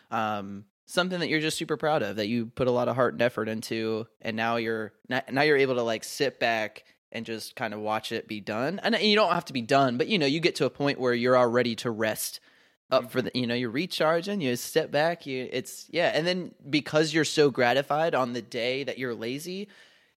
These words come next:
Speaker 1: taking that day off is so, it's great for your, it's great for your mental health. It's great for your physical health. It's great. It's just great all around, it, you know, 'cause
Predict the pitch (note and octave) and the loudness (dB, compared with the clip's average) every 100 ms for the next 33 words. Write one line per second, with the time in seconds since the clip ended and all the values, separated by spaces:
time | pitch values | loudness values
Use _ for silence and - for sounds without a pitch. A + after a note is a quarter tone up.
0 | - F3 D#3+ D#3 C#3 G2+ C3+ B2 B2+ A#2+ | -2 -2 0 -2 -2 0 0 2 2 2
1 | A2 - B2 A2+ - - C#3+ C3+ C3 B2 | -2 -6 -6 -6 -6 0 4 4 4 0
2 | - A2+ A2 A#2+ - B2+ A#2+ A2 - - | -6 -4 0 0 0 -2 -2 -4 -6 -8
3 | - A2+ - F#2+ G2 G#2 - A#2 A#2+ A2+ | -6 -6 -6 -10 -8 -8 -8 -6 -4 -6
4 | G#2 - G2+ - F#2+ - D3 D3+ D#3 C#3+ | -10 -10 -12 -12 -16 -6 -4 -4 -6 -4
5 | C#3 C3+ C3 A#2+ - A#2 A#2+ B2 D3+ - | 0 -2 -2 -8 -6 -4 -2 -2 -6 -4
6 | D#3+ - D3+ D3 C#3 A2+ A#2+ C3 A2 A2+ | -4 2 4 4 4 2 2 0 -2 -6
7 | G2+ A#2 A#2+ B2 A#2 G#2+ | -8 -6 -6 -4 -6 -6